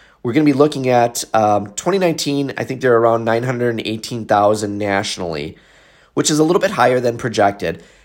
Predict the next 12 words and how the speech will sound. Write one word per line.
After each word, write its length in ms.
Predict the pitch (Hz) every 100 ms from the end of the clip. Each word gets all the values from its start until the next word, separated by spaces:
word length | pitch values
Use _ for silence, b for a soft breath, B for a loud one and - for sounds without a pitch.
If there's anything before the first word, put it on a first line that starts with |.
| b -
That 340 | 117 123 -
is 200 | 131 117
because 400 | - 120 120 104
the 80 | 110
southern 360 | - 139 135
markets, 540 | 120 110 113 113 107 -
your 340 | 107 95 90 -
Floridas, 580 | - 147 147 135 127
your 100 | 117
Texas, 640 | 110 123 120 - 120 120 -
your 140 | 107
Arizona, 680 | 113 113 110 107 110 110 113